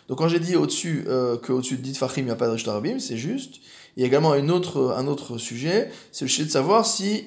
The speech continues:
euh, il y a un troum au-dessus de dix fachim ou s'il n'y a pas de troum. Mais Mishabura rentre pas dans les, euh, détails. Katav a pris Megadim. Le Pri Megadim a écrit, Yesh lizaer ksheomedet beshabbat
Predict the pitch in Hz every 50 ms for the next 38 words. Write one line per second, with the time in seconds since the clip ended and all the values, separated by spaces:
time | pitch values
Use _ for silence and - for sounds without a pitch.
0 | - 151 143 139 135 135 131 135 135 151 170 165 143 139 - - - 185 196 190
1 | 190 - - 139 - - 151 135 135 131 - - 120 123 165 180 180 147 - 147
2 | 135 - 127 110 92 - - 107 95 - - - _ _ _ _ _ _ _ _
3 | _ _ _ _ _ _ - - 135 135 - 170 160 160 160 160 165 156 147 139
4 | 139 147 156 160 151 135 127 127 127 127 127 131 131 - - 123 117 107 113 107
5 | 123 123 - - - - - - _ - - - - - _ - - - 208 233
6 | 262 262 233 254 240 226 208 185 165 147 127 120 127 120 123 - - 214 208 190
7 | 196 190 185 180 165 147 135 127 131 - 123 123 127 139 151 151 - 175 170 165
8 | 185 180 - - 240 233 214 208 214 214 - - - 135 143 165 185 185 185 180
9 | 175 - 131 135 131 - 127 120 123 123 120 120 156 - - -